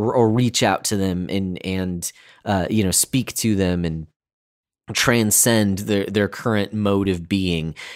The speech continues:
and just really, really weird stuff. And, and it becomes more of a Lovecraftian tale by the end of it, if you're even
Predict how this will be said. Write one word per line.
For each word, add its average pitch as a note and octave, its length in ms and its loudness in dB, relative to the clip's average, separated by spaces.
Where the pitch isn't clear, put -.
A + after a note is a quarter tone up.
and C3 140 4
just C3 240 2
really, B2 880 4
really G#2+ 760 2
weird A2+ 420 6
stuff. C3 460 4
And, A#2+ 120 4
and B2+ 220 4
it B2+ 160 0
becomes A2+ 680 0
more A#2 320 6
of G2 100 4
a G2 60 4
Lovecraftian F#2 960 2
tale F2+ 380 2
by E2+ 220 4
the E2 200 -2
end F2 200 0
of D2+ 100 -4
it, D#2 160 -2
if A3 240 6
you're F#3 200 6
even D3+ 440 6